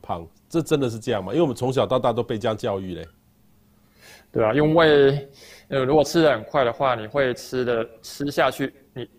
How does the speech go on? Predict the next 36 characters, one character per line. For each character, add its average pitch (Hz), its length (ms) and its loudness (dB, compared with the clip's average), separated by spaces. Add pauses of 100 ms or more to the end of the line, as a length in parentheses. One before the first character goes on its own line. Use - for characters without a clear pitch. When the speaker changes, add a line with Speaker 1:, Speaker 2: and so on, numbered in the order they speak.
Speaker 2:
比 143 120 -2
你 143 200 -4
预 165 140 0
期 120 200 -6
中 127 180 -4
还 120 80 -2
要 120 120 2
多 117 220 -2
很 101 200 -6
多 98 160 -6
的 90 100 -8
东 87 220 -12
西。 - 340 -18 (580)
Speaker 1:
哦。 87 180 -14
Speaker 2:
对 117 80 -2
啊， 120 100 2
其 147 140 -2
实 151 60 4
我 131 120 4
们 113 140 -6
吃 131 200 -8
饭 135 180 0
的 113 80 -2
时 113 140 -8
候 117 160 0
细 117 180 -8
嚼 101 200 -6
慢 104 220 -8
咽， 104 220 -6 (500)
主 131 100 0
要 151 100 6
是 190 120 4
这 180 100 4
些 185 100 4
东 175 240 2
西、 165 480 -2